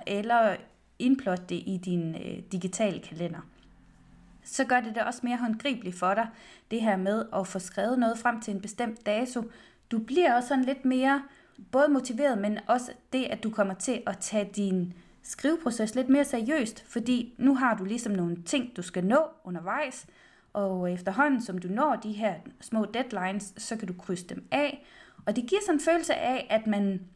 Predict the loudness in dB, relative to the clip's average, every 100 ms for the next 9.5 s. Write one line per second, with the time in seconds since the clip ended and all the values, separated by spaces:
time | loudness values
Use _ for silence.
0 | _ _ -2 0 2 0 0 2 2 0
1 | -4 -8 -6 -6 -4 -4 -4 -8 -20 -20
2 | -20 _ -10 2 4 4 2 -4 0 0
3 | 2 0 -4 -4 -2 0 2 2 2 -2
4 | -2 -2 -6 -6 -4 -4 -4 -6 -2 0
5 | 0 0 -6 -4 -2 -2 2 0 0 -2
6 | 2 2 2 0 0 0 -2 -8 -2 0
7 | 0 -4 -2 0 0 -2 -6 -2 -2 0
8 | -4 -4 -6 -6 -4 -4 2 2 0 0
9 | 0 0 2 2 2